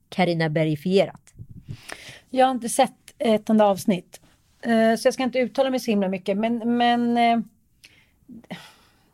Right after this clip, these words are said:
Speaker 2: det är väl också att är man uppe på kreddhyllan så har man respekt med sig och då är man viktig och då, eh, då s-, kan man s-, bjuda på det där.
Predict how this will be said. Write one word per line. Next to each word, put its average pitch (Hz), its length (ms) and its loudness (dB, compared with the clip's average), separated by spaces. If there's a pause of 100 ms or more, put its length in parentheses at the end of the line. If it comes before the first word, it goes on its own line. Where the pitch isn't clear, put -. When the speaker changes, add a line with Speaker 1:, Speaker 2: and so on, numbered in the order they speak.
(260)
Speaker 2:
det 277 340 0
är 330 80 2
väl 339 160 -2
också - 260 -2
att 220 120 -2 (760)
är 247 140 -4
man 277 140 0
uppe 294 160 -2
på 247 100 -4
kreddhyllan 196 880 0 (720)
så - 180 -4
har 214 140 2
man 208 140 2
respekt 202 480 -2
med 262 300 2
sig 180 300 -4
och 185 140 -6
då 208 160 0
är 226 200 4
man 196 220 -2
viktig 214 640 -6
och 202 120 -4
då, 226 460 0
eh, 220 1120 0 (1300)
då 208 200 -8
s-, - 180 -10 (340)
kan 285 180 -6
man 269 80 -4
s-, - 220 -12
bjuda 233 480 -2
på 359 120 -2
det 311 60 0
där. - 240 -14